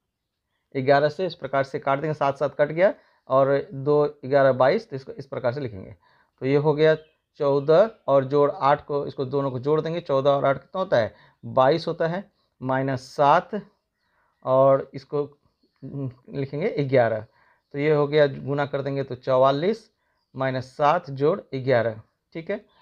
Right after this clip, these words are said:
और अब चवालीस में ग्यारह जोड़ देंगे तो हो जाएगा पचपन माइनस सात, इसको घटाएंगे तो कितना हो जाएगा, पचपन में से सात जाएगा तो हो जाएगा अड़तालीस, ठीक है। तो इस प्रकार से इस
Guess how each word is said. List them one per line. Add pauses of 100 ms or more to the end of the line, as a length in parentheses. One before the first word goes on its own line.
(280)
और
अब
चवालीस
में
ग्यारह
जोड़
देंगे
तो
हो
जाएगा
पचपन (180)
माइनस
सात, (360)
इसको
घटाएंगे
तो
कितना
हो
जाएगा, (340)
पचपन
में
से
सात
जाएगा
तो
हो
जाएगा (600)
अड़तालीस,
ठीक
है। (460)
तो
इस
प्रकार
से (440)
इस